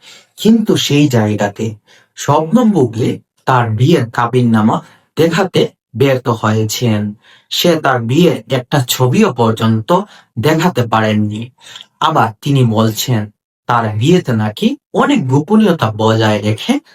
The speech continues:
তাদের বিয়ে সম্পূর্ণ হয়েছিল। বিয়ের মধ্যে ঘরোয়া পরিবেশে খাবারের যত আইটেম ছিল, সবকিছুই ছিল তাদের বিয়েতে। এমনকি শাকিব খানের মা বাবার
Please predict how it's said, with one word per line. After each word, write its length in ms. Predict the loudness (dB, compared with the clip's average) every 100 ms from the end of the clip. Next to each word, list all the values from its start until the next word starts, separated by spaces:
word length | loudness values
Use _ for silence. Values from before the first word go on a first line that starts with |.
| _ -4
তাদের 340 | -2 -2 -2
বিয়ে 480 | -2 2 2 2 -4
সম্পূর্ণ 520 | -4 -2 0 0 2 2
হয়েছিল। 500 | 2 -2 -2 -4 -4 -4 -8 -14 -20 -20 _ -4
বিয়ের 380 | 2 4 4 2
মধ্যে 480 | 2 0 0 -4 0
ঘরোয়া 400 | 2 2 2 0
পরিবেশে 600 | 0 2 2 0 0 -4 -6 _ _ _
খাবারের 520 | -4 -2 2 2 2
যত 240 | 0 0 0
আইটেম 600 | 0 0 -2 -2 -2 -2
ছিল, 200 | -2 -2 -2 -6 _ -12
সবকিছুই 680 | -4 -2 -2 -2 0 0 0
ছিল 180 | -2 -2 -2 _ -4
তাদের 360 | 0 0 -2
বিয়েতে। 680 | 0 2 0 -2 -4 -4 -4 -8 -20 -20 _ -4
এমনকি 400 | 0 2 0 -2
শাকিব 400 | -2 -4 -4 -8
খানের 340 | -4 -2 0 0
মা 320 | 0 2 0
বাবার 340 | 0 0 -2